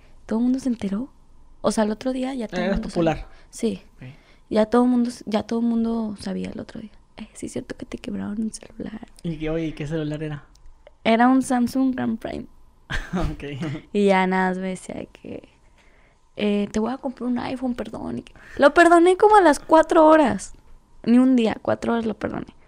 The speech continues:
Speaker 1: Pero que, "Te voy a comprar un celular, no te preocupes". Y
Speaker 2: O
Speaker 1: que
Speaker 2: sea
Speaker 1: no
Speaker 2: que
Speaker 1: sé
Speaker 2: tu,
Speaker 1: qué.
Speaker 2: tu relación era de siempre perdóname, perdón, siempre
Speaker 1: Sí.
Speaker 2: era, "Te perdono", nos peleamos, al rato estábamos otra vez de
Speaker 1: Sí, también era que,
Speaker 2: contentos.
Speaker 1: "Ya no quiero andar contigo, ya no te quiero". Y andaba con morritas acá.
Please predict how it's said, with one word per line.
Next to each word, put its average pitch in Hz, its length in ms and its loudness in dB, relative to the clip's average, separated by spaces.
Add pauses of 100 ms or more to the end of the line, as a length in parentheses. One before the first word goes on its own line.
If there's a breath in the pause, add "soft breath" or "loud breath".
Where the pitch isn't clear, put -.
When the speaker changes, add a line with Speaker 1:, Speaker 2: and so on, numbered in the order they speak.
(400 soft breath)
Speaker 1:
Pero 202 200 0
que, 202 120 -8
"Te - 80 -2
voy 208 100 2
a 247 60 0
comprar 247 300 -4
un 240 60 -2
celular, 233 460 -2
no 254 100 0
te - 80 -12
preocupes". - 640 -4
Y 226 40 -6
Speaker 2:
O 226 60 0
Speaker 1:
que 185 60 2
Speaker 2:
sea 208 80 4
Speaker 1:
no 208 40 0
Speaker 2:
que 247 80 2
Speaker 1:
sé - 60 -2
Speaker 2:
tu, 233 160 2
Speaker 1:
qué. - 60 -10
Speaker 2:
tu 202 120 4
relación 190 460 2
era 220 240 4
de 156 360 0
siempre 196 420 0
perdóname, 175 580 0
perdón, 160 580 -2
siempre 175 320 -2
Speaker 1:
Sí. 180 40 0
Speaker 2:
era, 175 160 -2
"Te - 80 -12
perdono", 185 880 -2
nos 151 200 -4
peleamos, 160 480 2
al 156 80 -2
rato 156 160 -2
estábamos 151 400 -4
otra 143 240 -2
vez 135 440 -4 (240)
de 135 460 -4
Speaker 1:
Sí, 269 120 0
también 240 240 6
era 277 220 8
que, 233 160 2
Speaker 2:
contentos. 170 240 -4 (200 loud breath)
Speaker 1:
"Ya 247 120 4
no 285 100 4
quiero 302 160 4
andar 294 160 4
contigo, 269 520 2
ya 220 140 0
no 240 120 0
te 240 120 -8
quiero". 208 400 0 (300)
Y 190 100 -2
andaba 180 320 -2
con 190 180 -8
morritas - 460 -12
acá. - 160 -18